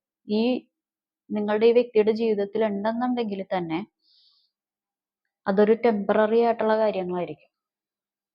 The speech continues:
ഉം. ഓക്കെ. അപ്പോ ഇതാണ് ഇന്നത്തെ റീഡിംഗ്. റീഡിംഗ് എല്ലാവർക്കും ഇഷ്ടപ്പെട്ടെന്ന് കരുതുന്നു.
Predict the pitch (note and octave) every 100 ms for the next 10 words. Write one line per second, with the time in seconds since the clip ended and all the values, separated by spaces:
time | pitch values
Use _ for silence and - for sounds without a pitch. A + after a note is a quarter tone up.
0 | _ F3+ F3+ A3 A#3 _ _ _ _ _
1 | _ _ _ _ _ _ _ _ - G3
2 | - F#3+ - _ _ _ _ _ _ _
3 | _ _ _ _ _ _ - F#3 A3+ B3
4 | - _ G3 F#3+ G3+ G3 A#3 C4 G3+ F#3+
5 | F#3+ - G3+ A3 G3 G3+ D4 - _ _
6 | _ _ _ - A#3+ A#3+ A#3+ B3 A3+ A3
7 | A#3 A3 G3+ F#3+ F#3+ F#3+ G3 G3+ G3 F3
8 | F3 F3+